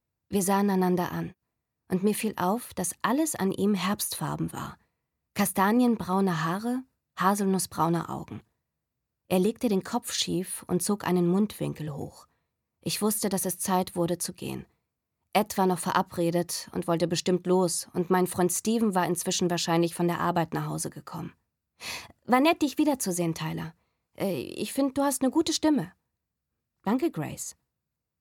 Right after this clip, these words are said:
Ich wandte mich zum Gehen, aber er zupfte mich am Ärmel. „Deine Augen haben genau dieselbe Farbe wie dein Pullover.“ Ich sah an mir hinunter.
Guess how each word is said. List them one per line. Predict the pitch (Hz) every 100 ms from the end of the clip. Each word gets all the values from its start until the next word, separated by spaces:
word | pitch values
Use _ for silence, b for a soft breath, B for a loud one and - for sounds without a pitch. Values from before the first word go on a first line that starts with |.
| _ _ _
Ich | - 170
wandte | 196 214
mich | 220 196
zum | - 175
Gehen, | 170 175 214 -
aber | 180 175 170
er | 170
zupfte | - 233 - 196
mich | 185 -
am | 175
Ärmel. | - 170 156 - _ _ _ _ _ _ _ _ _
„Deine | 202 208 151
Augen | 208 269 254 220 240 262 _ -
haben | 202 214
genau | 202 202
dieselbe | 220 214 202 196
Farbe | - 202 214
wie | 185
dein | 180 170
Pullover.“ | 170 170 202 165 151 - _ _ _ _ _ _ _ _ _ _
Ich | 165 -
sah | 160
an | 156 170
mir | 165
hinunter. | 165 170 156 - 160